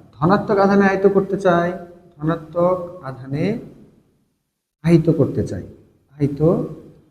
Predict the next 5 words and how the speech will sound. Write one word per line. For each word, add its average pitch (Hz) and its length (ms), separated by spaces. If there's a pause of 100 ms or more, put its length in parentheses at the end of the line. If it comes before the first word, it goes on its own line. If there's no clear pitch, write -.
(260)
করতে 139 360 (920)
চাই, 104 180 (500)
তাহলে 180 240
কি 185 160
করতে 180 240